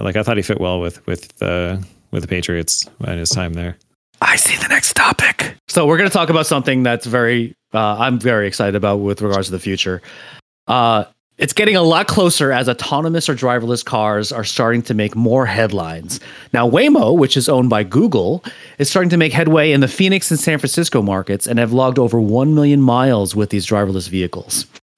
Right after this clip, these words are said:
Speaker 2: It does seem to always make headlines, however, when a vehi-, one of these vehicles is crashes or malfunctions. Uh, but in a lot of respects, they, it's, uh, it's a lot less frequent than, uh, than hu-, regular human beings driving.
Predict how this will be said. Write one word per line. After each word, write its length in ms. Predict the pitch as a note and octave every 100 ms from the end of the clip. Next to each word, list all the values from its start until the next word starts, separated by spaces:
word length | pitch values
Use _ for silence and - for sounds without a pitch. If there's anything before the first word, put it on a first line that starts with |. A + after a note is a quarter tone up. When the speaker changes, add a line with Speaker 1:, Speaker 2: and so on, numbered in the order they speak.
| - - - -
Speaker 2:
It 180 | E3 D3+
does 220 | G3 G#3+
seem 260 | - G#3 F#3+
to 100 | -
always 380 | F#3 C4 D4 A#3
make 200 | A#3 -
headlines, 460 | A3+ G3 F#3+ F3+
however, 460 | F3+ D#3 D#3+ D#3 D3+
when 200 | C#3+ C3+
a 80 | A#2+
vehi-, 280 | C3+ C3+
one 200 | C3+ C#3+
of 40 | C3
these 160 | B2+ A#2
vehicles 460 | B2 A#2+ A#2 G#2+
is 140 | G2 -
crashes 640 | - C#3 C3 C3+ B2 G2+
or 40 | F#2+
malfunctions. 880 | E2+ - C3 B2 - A#2 A#2 A2 - - - - -
Uh, 180 | B2 B2
but 180 | A#2 G3
in 120 | G#3+
a 60 | F#3+
lot 240 | F3 B3
of 100 | B3+
respects, 520 | G#3+ - - G3+ A#3+ -
they, 300 | E3+ E3+ E3
it's, 580 | C3+ C#3 - - -
uh, 260 | C3 B2+ A#2+
it's 120 | A#2 C#3+
a 60 |
lot 260 | B2+ D#3 F3
less 180 | E3 -
frequent 460 | D#3+ D3 D3 C3
than, 380 | C3+ B2 A#2 A2+ -
uh, 340 | G#2+ G2 G2 - _
than 180 | B2+ A2
hu-, 180 | G#2+ C#3
regular 300 | A2+ B2+ B2+
human 280 | A2 A2+ G2+
beings 320 | G2+ F#2 F2+
driving. 400 | - E2+ - -